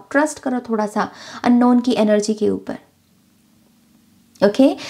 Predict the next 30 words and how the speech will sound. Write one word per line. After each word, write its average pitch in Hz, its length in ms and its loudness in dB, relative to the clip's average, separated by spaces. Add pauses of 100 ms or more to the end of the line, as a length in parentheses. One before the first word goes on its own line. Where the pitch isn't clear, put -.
(180)
ये 277 60 6
person 285 340 2
again 311 300 2
आपको 320 240 0
यही 285 220 4
कह 277 180 0
रहा 254 140 2
है 247 200 2
यहाँ 233 220 0
पर 247 120 -2
with 233 140 -2
the 220 100 0
Knight 214 240 -2
of - 120 -6
Swords 247 200 0
कि 277 100 -2
थोड़ा 294 200 2
सा 330 120 -2
हाजिर 233 440 2
जवाबी 226 420 2
बहुत 214 260 0
अच्छी 208 260 -2
रहेगी 214 480 0 (500)
इस 233 200 0
time 208 280 2
पर, 226 220 -2
थोड़ी 392 300 2
सी 349 140 0
हाजिर 220 380 0
जवाबी, 208 540 -2